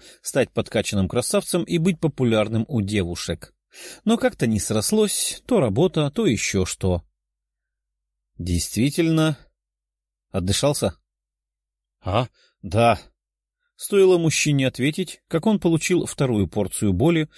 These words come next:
и следующий за ней прорыв до второго ранга. «Поздравляю, теперь ты пробужденный второго ранга», ухмыльнулся парень.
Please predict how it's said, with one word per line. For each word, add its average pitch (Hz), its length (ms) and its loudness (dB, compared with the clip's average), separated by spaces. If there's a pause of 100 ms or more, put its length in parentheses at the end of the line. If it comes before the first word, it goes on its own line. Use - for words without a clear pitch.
(240)
и 175 100 0
следующий 208 480 0
за 151 160 0
ней 147 180 0
прорыв 131 500 0
до 113 140 -2
второго 101 480 0
ранга. 90 460 -2 (1200)
«Поздравляю, 110 800 0 (340)
теперь 143 300 0
ты 160 140 0
пробужденный 143 800 0
второго 131 380 0
ранга», 120 400 0 (540)
ухмыльнулся 120 640 0
парень. 87 460 -2